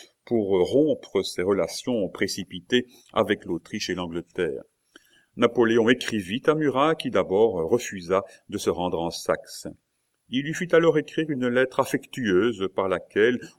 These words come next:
au nom de l'empereur, Berthier l'engageait à se rendre au quartier général, l'assurant que peut-être la campagne ne se rouvrirait pas, qu'on allait traiter de la paix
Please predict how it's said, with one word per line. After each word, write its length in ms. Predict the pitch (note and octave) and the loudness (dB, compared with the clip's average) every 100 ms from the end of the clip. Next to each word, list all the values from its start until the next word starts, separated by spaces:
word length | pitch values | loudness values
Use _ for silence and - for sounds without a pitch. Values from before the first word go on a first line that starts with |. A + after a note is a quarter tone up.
| - | -10
au 160 | G2+ G2+ | -6 -2
nom 160 | B2+ | 0
de 80 | B2 | 0
l'empereur, 720 | F#2+ F2+ - - C3+ E3 A2+ - - _ | -2 -4 -2 4 6 6 4 -2 -20 _
Berthier 640 | F#2 F2+ G#2+ - - F#2 A2+ | -2 2 2 0 -6 0 2
l'engageait 500 | G#2 F#2 F2+ F#2+ G2 | 2 0 0 0 -2
à 60 | |
se 120 | - | 0
rendre 300 | F#2 E2 G2 | -2 0 0
au 40 | F2+ | 2
quartier 380 | G2 - - G2+ | 2 0 -2 -4
général, 640 | F2 E2+ E2 A#2 C#3 - - - - - | -2 -4 0 2 2 2 -4 -18 -8 0
l'assurant 600 | A2 - F#2+ G#2+ D#3+ D3+ | 2 2 0 2 0 -2
que 220 | - G#2 | -2 -4
peut-être 640 | - E2 - B2+ D#3 - | -4 -4 4 6 6 2
la 80 | F2+ | -2
campagne 640 | F2 E2 D2 - G2+ B2 F#2 | -2 -6 -4 2 2 2 -6
ne 140 | D#2+ | -8
se 160 | - G#2+ | -4 -4
rouvrirait 640 | D2 G2 G2 A2 G2 F2+ | 0 -2 2 2 2 0
pas, 420 | - E2+ D2+ - - - _ | 0 -2 -2 -6 -18 -20 _
qu'on 160 | - F2+ | -6 -4
allait 240 | E2+ G2 | 2 2
traiter 500 | F#2+ - E2+ - F2+ | 2 -4 -8 -4 -2
de 120 | E2+ | 0
la 180 | E2+ D#2+ | 0 0
paix 340 | - - D#3 | -2 2 4